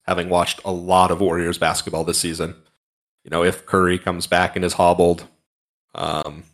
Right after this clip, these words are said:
if Klay decides to go and shoot three of twenty from three-point range in a couple games like he has this season,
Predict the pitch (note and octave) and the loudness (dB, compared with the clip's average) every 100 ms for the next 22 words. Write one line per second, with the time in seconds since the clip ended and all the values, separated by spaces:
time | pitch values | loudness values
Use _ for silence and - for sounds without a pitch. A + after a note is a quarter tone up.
0 | _ _ _ - - - - F2+ F2+ F2 | _ _ _ -18 -18 -6 -2 0 0 -2
1 | - E2+ E2 - - F#2+ F#2 F#2 E2+ F2 | -2 -2 -2 -6 -10 -4 0 2 2 0
2 | - - _ _ _ _ _ _ F#2 F2 | -4 -12 _ _ _ _ _ _ -12 -12
3 | - _ _ - - F2+ E2+ _ - F#2+ | -16 _ _ -6 -2 -2 -4 _ -12 -2
4 | F2+ F2 E2+ - - G2 E2+ F2 F#2 F2 | 0 2 -2 -6 -6 -4 -2 -4 -6 -6
5 | E2+ - F2 E2+ E2+ F2+ F#2 F2 F2+ F2+ | -6 -4 -4 -4 -4 -6 -6 -6 -6 -4
6 | F2+ F2+ F#2+ F2 G2+ F#2 E2+ - E2+ - | -4 -4 -4 -4 -2 0 0 -2 0 2
7 | F#3+ E3 D3+ | 2 2 0